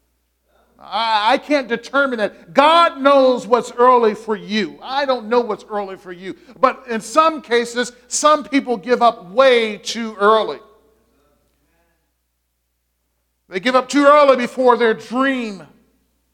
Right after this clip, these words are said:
or their vision has an opportunity really to take roots and bear fruits.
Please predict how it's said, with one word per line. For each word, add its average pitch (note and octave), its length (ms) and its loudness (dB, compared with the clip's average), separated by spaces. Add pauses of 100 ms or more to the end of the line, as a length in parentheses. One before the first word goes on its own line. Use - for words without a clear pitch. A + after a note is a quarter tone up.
(720)
or A3+ 220 4
their A3 200 2
vision G#3 800 -4 (560)
has B3 340 2
an A#3 100 -4
opportunity A#3 840 -2 (220)
really A#3+ 480 2
to G#3+ 160 -6
take C4 440 0
roots B3 520 -2 (100)
and G3 320 -2
bear A3 320 2
fruits. - 960 -14